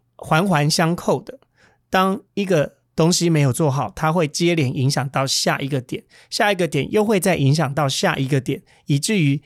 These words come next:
现在好像做什么都不对的情况。那有一个好的诊断，才有办法集中火力在问题点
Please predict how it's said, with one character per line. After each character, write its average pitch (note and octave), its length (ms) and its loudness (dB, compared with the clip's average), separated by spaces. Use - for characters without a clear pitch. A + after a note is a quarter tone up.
现 G3+ 180 0
在 F#3 160 2
好 C3 260 -4
像 F3+ 240 0
做 G#3 220 0
什 C3+ 220 0
么 A#2 100 -2
都 D#3+ 180 0
不 C#3+ 160 -4
对 E3 180 0
的 A#2+ 100 -2
情 C#3 260 -4
况。 D#3+ 280 -4
那 F3+ 260 0
有 C#3+ 200 2
一 D#3+ 80 2
个 E3 160 2
好 C#3 220 -2
的 C3 100 0
诊 B2 220 -2
断， C#3+ 280 0
才 D3 240 -2
有 D#3+ 220 4
办 D#3 260 0
法 A2 320 -6
集 D#3 220 0
中 F3 180 2
火 C3 200 0
力 C#3+ 260 -2
在 D3+ 180 2
问 F3 340 2
题 C3 240 -4
点 C#3+ 260 -2